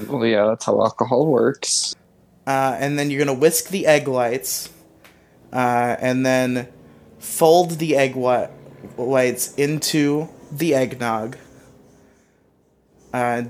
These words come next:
Speaker 2: th-, I guess fold means gently stir, um, and that'll give it a frothy, <laughs> extra creamy texture, apparently.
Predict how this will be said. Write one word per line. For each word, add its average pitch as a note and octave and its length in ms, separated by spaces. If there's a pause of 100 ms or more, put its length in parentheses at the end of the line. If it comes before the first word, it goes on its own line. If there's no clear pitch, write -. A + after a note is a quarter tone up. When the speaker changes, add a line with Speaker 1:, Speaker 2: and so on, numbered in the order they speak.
Speaker 2:
th-, - 260
I C#3 120
guess C#3+ 200
fold D3+ 560
means C#3 300
gently C3+ 400
stir, B2 760 (920)
um, A#2 560 (320)
and B2+ 260
that'll C3+ 220
give C3+ 220
it C3+ 100
a B2 80
frothy, D3 840
<laughs> - 40
extra D#3+ 400
creamy F3+ 560
texture, D#3 560
apparently. A#2 640